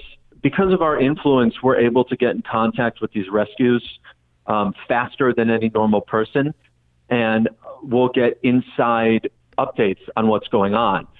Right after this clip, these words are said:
So the, the page becomes a media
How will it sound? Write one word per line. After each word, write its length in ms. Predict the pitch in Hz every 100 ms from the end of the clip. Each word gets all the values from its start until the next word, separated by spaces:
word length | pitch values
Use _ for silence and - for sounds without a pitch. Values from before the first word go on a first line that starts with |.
| _ _ - -
So 480 | 127 117 110 110 - - - _ _ _ - - _ -
the, 220 | 123 123 -
the 80 |
page 480 | 120 - 165 165 156
becomes 460 | - 123 - 127 117
a 40 |
media 480 | 107 117 160 160 110